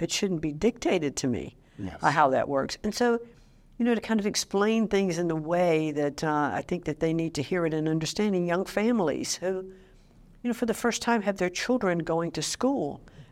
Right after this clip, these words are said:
Speaker 1: and they see that the curriculum isn't anywhere near, um, what they would like for their children to be taught. And if there was one silver lining in covid,
Speaker 2: Yes.
Speaker 1: it was the fact that so many parents got to see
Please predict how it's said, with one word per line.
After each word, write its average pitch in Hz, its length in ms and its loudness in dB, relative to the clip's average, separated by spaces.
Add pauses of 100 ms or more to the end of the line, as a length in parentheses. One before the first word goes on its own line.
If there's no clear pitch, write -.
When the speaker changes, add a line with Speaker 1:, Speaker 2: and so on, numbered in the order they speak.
Speaker 1:
and 185 120 0
they 190 80 6
see 214 200 4
that 185 160 0
the 160 80 -4
curriculum 175 640 0
isn't 156 300 -2
anywhere 190 520 2
near, 170 600 2 (480)
um, 156 320 0 (320)
what 208 160 4
they 202 100 6
would 185 140 0
like 165 180 6
for 196 100 -4
their 165 120 0
children 156 340 0
to 151 60 -6
be 156 120 -4
taught. 190 320 4
And 170 120 -2
if 160 80 -8
there 160 160 2
was 151 240 -4
one 196 320 4
silver 262 360 4
lining 185 380 4
in 139 100 2
covid, 160 420 0 (260)
Speaker 2:
Yes. 98 400 -6 (120)
Speaker 1:
it 226 140 6
was 185 140 0
the 151 100 -8
fact 175 640 2 (300)
that 165 160 0
so 208 260 0
many 185 260 2
parents 165 460 -2
got 180 380 2
to 147 100 0
see 143 460 2